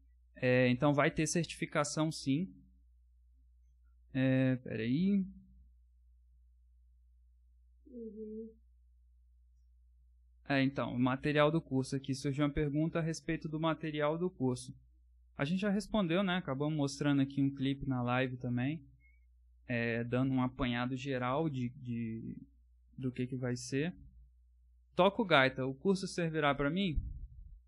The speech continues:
Speaker 2: Claro, o gaita é um instrumento melódico e lindo. Agora, ele pode ter harmônica, né? Ou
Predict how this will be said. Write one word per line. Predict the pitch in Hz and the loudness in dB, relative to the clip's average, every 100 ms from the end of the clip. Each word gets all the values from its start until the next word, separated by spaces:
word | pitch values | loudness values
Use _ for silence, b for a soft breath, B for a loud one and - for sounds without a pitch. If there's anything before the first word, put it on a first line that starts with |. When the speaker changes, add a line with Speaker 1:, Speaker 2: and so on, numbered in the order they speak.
| _ _ _ _ _ _ _ - | _ _ _ _ _ _ _ -20
Speaker 2:
Claro, | - - 220 226 277 311 127 | -16 -12 -8 -4 -4 -4 -2
o | - - 151 | -2 0 -2
gaita | 147 202 247 | -2 -4 -2
é | 147 | -4
um | |
instrumento | 277 277 240 247 240 | -4 -6 -4 -4 -4
melódico | 240 196 139 160 226 240 - | -6 -6 -10 -10 -10 -12 -16
e | 233 | -10
lindo. | 208 233 233 160 - - _ - 247 233 | -4 -2 -2 -4 -12 -18 _ -18 -16 -12
Agora, | - 185 175 165 170 | -8 -6 -4 -2 -2
ele | 156 160 | -2 -2
pode | 165 180 180 | -6 -6 -6
ter | 180 | -6
harmônica, | 143 143 160 202 247 269 277 269 220 | -6 -6 -6 -2 0 0 -2 -4 -6
né? | 170 175 196 208 - | -4 -4 -2 -2 0
Ou | 151 156 139 | 2 2 0